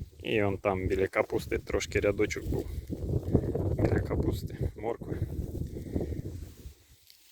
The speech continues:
Зовсім трохи. Ну, така кубка.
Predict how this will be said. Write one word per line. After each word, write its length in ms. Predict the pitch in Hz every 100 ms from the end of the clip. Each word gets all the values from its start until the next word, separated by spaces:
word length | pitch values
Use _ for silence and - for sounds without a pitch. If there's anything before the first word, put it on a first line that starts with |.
| - - - - -
Зовсім 600 | 120 175 196 185 160 139
трохи. 420 | - 113 104 - - - -
Ну, 100 | -
така 280 | - 139 147
кубка. 340 | 139 -